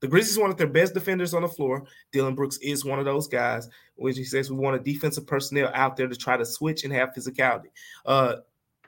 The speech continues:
you have to have switchable guys when you're going against LeBron James. And he basically said they only wanted one hedge guy, uh, on the floor, one guy that was gonna be in a hedge position.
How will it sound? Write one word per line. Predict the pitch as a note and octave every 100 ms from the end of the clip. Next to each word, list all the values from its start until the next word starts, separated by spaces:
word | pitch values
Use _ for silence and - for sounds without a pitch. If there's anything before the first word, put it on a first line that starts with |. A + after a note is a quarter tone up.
| _
you | - C#3+
have | F3+ G#3
to | F#3
have | F#3 D#3+
switchable | - F3+ D#3+ D3+
guys | D3 C#3 C3+
when | C3
you're | B2+
going | B2+
against | B2 B2+ B2
LeBron | A#2+ B2+ A#2
James. | A#2 A2 - - _ - - -
And | C#3+ D#3 D3 C#3+ C#3 _ _ _
he | -
basically | C#3+ E3+ F3+ F3
said | E3 E3+ E3+ -
they | D3+
only | D#3+ D#3+ D#3
wanted | D#3 D3
one | B2 D3+ D#3+
hedge | D#3 E3+ D#3+ E3
guy, | A#2+ A2 G#2 _ _ _ _ _ _ _ _ _ _ _ _
uh, | C3+ C3+ B2 A#2
on | A#2+ C3+
the | A#2+
floor, | - A#2+
one | G#2 C#3+ D#3
guy | D#3
that | D3
was | C#3
gonna | - C#3
be | C#3
in | B2
a |
hedge | B2+ C#3 C3+ -
position. | B2+ C3+ B2+